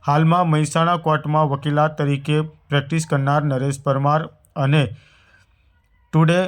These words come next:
ન્યૂઝ ગુજરાતી ચેનલમાં મહેસાણા જિલ્લાના કામ કરનાર ભાવિનભાઈ ભાવસાર, તેઓ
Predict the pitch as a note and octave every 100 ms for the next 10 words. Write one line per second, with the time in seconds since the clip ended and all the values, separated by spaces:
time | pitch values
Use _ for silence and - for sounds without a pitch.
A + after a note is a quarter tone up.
0 | - _ D#3 D#3 D#3+ D3+ D3 C#3 D3+ E3
1 | D#3+ C#3+ C#3 C#3+ D3 C#3 C#3 D3 D#3 D3+
2 | D#3 D#3 D#3 D#3+ D#3+ C3+ C#3 C#3+ C#3 C#3
3 | C#3 B2+ B2+ C#3 C#3+ C3+ C3 A#2+ C3+ C#3
4 | C#3+ A#3 E3+ C3+ C3 C#3